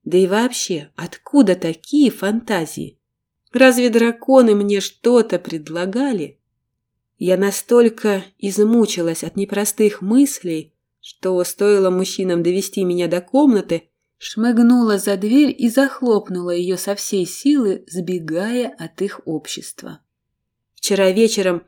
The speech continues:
в обстановке маленького уютного домика и камина я расслабилась и сделала все неправильно,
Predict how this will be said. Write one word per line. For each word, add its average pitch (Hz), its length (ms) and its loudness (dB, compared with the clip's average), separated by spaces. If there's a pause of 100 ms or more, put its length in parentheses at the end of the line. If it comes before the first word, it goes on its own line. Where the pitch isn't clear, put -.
(380)
в 175 160 -2
обстановке 196 640 -2
маленького 180 560 -2
уютного 185 540 -4
домика 220 420 2
и 180 40 -2
камина 208 640 2 (340)
я 262 180 2
расслабилась 226 920 0 (380)
и 202 140 -6
сделала 226 600 2
все 226 260 -4
неправильно, 190 1000 -4